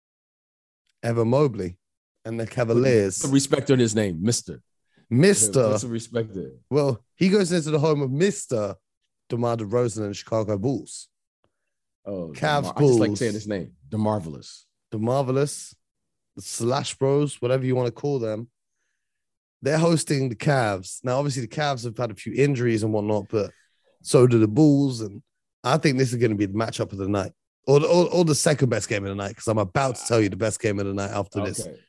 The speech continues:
Speaker 1: But who
Speaker 2: I'm
Speaker 1: you like?
Speaker 2: going, I'm going with the Cavs. I'm going
Speaker 1: Big
Speaker 2: with,
Speaker 1: man?
Speaker 2: I'm going with the, I'm going with the big man. I'm going with the big man, you know?
Speaker 1: I hear you.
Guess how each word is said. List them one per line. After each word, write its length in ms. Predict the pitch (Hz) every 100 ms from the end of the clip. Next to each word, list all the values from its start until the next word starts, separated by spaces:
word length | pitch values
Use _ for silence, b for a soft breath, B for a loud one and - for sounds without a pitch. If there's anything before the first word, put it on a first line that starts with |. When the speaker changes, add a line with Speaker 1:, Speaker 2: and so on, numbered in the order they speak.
| _ -
Speaker 1:
But 100 | 113
who 100 | 143
Speaker 2:
I'm 100 | 151
Speaker 1:
you 60 |
like? 200 | 139 120
Speaker 2:
going, 340 | 117 110 101 85 _ _ _ _ _ _ _ _
I'm 120 | - 117
going 180 | 120 107
with 100 | 95
the 60 |
Cavs. 460 | - 90 76 - - _ _ _ _ _ - _ _ _ -
I'm 140 | 104
going 80 | 120
Speaker 1:
Big 160 | 139 139
Speaker 2:
with, 60 |
Speaker 1:
man? 280 | 135 135 147 -
Speaker 2:
I'm 120 | 107 110
going 220 | 120 117
with 120 | 113
the, 100 | 101 _ _ -
I'm 120 | 95
going 220 | 117 113
with 120 | 107
the 60 | 101
big 240 | 120 110
man. 280 | 101 92 82 _ - 62 _ _ _ _
I'm 160 | - 101
going 240 | 120 139
with 140 | 131 127
the 80 | 120
big 260 | 135 131
man, 320 | 101 82 69 - -
you 140 | 95
know? 400 | 110 123 156 104 90 _ _ 80 92 - _ _ - -
Speaker 1:
I 200 | - 131
hear 140 | 123 170
you. 180 | 151